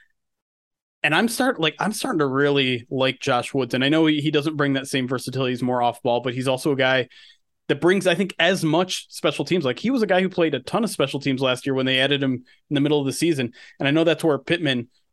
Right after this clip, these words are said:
gets his, you know, makes his money. But if, if you're somewhat equal in terms of special teams, but you bring more depth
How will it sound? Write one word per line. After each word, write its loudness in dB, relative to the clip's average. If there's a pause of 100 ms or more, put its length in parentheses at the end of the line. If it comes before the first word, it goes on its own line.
gets -2
his, 0
you 0
know, 0
makes -2
his 0
money. 0
But -2 (1500)
if, -4 (120)
if -2
you're 2 (1040)
somewhat 2
equal 2
in 2
terms 0
of -2
special -2
teams, 0
but -4
you -12
bring 2
more 2 (360)
depth -2